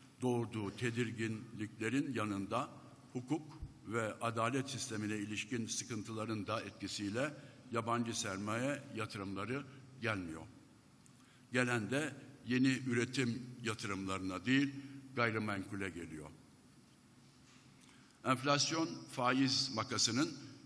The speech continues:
hiç olmadığı kadar açılmış olduğu bir ortamda, üstelik birçok merkez bankası faiz oranlarını artırıyorken, yurt dışından sermaye girişinin de zemini olmuyor.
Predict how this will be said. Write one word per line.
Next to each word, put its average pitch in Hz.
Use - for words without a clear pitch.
hiç -
olmadığı 107
kadar 101
açılmış 120
olduğu 98
bir 104
ortamda, 98
üstelik 127
birçok 135
merkez 117
bankası 110
faiz 110
oranlarını 104
artırıyorken, 95
yurt 135
dışından 101
sermaye 110
girişinin 98
de 131
zemini 113
olmuyor. 85